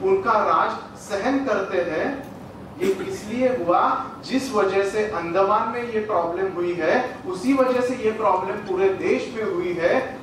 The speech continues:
उसका कारण है जातिवाद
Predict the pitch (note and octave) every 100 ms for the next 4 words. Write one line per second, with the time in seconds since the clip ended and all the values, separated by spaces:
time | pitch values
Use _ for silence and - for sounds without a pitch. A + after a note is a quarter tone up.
0 | D#3+ D#3+ - D3+ - - - D3+ C3+ C#3
1 | B2+ - - - - C#3+ C#3+ C#3+ B2+ A#2+
2 | A2